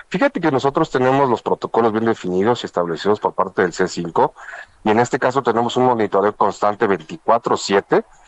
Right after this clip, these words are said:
a través de las ochenta y tres mil cuatrocientas cámaras que tenemos en la Ciudad de México. Entonces, esos patrullajes virtuales, podemos llamarle, detectan actos delictivos, a faltas administrativas, actos sospechosos, y en este caso, pues,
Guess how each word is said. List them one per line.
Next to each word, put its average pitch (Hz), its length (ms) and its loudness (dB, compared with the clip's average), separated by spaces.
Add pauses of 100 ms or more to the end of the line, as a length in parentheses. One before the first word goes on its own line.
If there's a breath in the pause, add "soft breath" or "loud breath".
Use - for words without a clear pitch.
(200 soft breath)
a 104 120 4
través 107 260 2
de 120 60 2
las 110 140 0
ochenta 92 300 -4
y 90 40 -2
tres 95 180 -4
mil 107 160 -2
cuatrocientas 104 640 -4
cámaras 95 480 0
que 95 100 -10
tenemos 87 420 -4
en 76 80 -2
la 76 60 0
Ciudad 87 260 0
de 101 80 2
México. - 460 -4 (580)
Entonces, 117 500 0
esos 151 220 0
patrullajes 120 640 -2
virtuales, 101 580 0
podemos 92 360 0
llamarle, 95 480 0 (460 soft breath)
detectan 113 640 -2 (200)
actos 101 340 -2
delictivos, 113 840 0 (280 loud breath)
a 82 120 2
faltas 95 340 -2
administrativas, 113 1160 0 (280 soft breath)
actos 104 340 0
sospechosos, 113 680 -2
y 90 40 -2
en 90 80 -2
este - 220 -2
caso, 113 260 -2
pues, - 300 -6